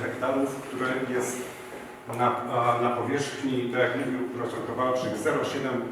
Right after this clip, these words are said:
procent powierzchni kraju. Mamy tu lęgowe, sześćdziesiąt siedem procent awifauny krajowej lęgowej. Dwa, dwie trzecie krajowej awifauny lęgowej jest na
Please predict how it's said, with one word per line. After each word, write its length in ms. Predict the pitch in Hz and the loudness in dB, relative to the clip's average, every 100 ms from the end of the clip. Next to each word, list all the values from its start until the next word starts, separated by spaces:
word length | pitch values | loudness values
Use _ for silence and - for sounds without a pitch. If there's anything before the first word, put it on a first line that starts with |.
| - | -4
procent 280 | 127 123 120 | -4 -4 -2
powierzchni 380 | 123 117 120 104 | -2 -4 -6 -4
kraju. 260 | 135 139 156 165 170 165 - - | 0 0 2 -2 -4 -8 -10 -2
Mamy 220 | 151 147 | 4 4
tu 500 | 147 135 131 131 - | 4 2 2 2 2
lęgowe, 680 | 123 123 131 143 143 135 135 135 | 2 4 4 4 4 4 4 2
sześćdziesiąt 560 | 135 135 147 143 127 | 0 0 0 0 -2
siedem 260 | - 143 135 | 0 0 0
procent 480 | - - - - - | -2 -2 0 0 0
awifauny 440 | - - - 117 107 | 0 0 0 0 0
krajowej 400 | - 110 113 98 95 110 | 0 0 0 -2 -4 -2
lęgowej. 380 | 110 110 110 - - - - - - | 0 0 0 -4 -6 -10 -12 -14 -4
Dwa, 180 | 131 - | 0 0
dwie 260 | - 143 165 | 2 2 4
trzecie 420 | - 165 160 143 127 127 | 4 2 2 2 2 0
krajowej 340 | - 139 139 135 | 0 0 2 2
awifauny 440 | 127 123 135 131 | 0 0 0 0
lęgowej 440 | 123 117 131 131 123 | 0 0 0 0 0
jest 160 | 123 123 | -2 0
na 240 | 117 113 | 2 2